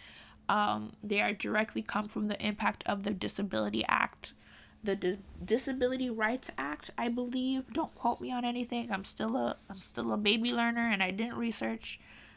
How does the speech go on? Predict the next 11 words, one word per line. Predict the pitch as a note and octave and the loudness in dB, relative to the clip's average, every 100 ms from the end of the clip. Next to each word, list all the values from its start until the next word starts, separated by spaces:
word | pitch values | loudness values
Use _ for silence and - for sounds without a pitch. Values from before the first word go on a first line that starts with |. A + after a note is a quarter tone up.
| - - - - G#3 F#3 F#3 - | -20 -20 -12 -4 -4 -4 -4 6
I | A3 | 8
didn't | G#3+ C4 A#3+ | 8 2 0
research | B3+ - A3+ A3 - | 0 2 0 0 -4
enough. | F#3+ G#3 F#3 F#3+ - - - - - | -2 -2 0 0 0 -2 -14 -18 -4
Like, | G3+ F#3 | 0 8
I | F3 | 8
know | G#3 C4 | 8 8
what | C#4+ | 8
I'm | A#3 | 6
talking | - G#3+ G#3+ G3 | 2 2 2 0
about. | F3+ F3+ - | 2 4 4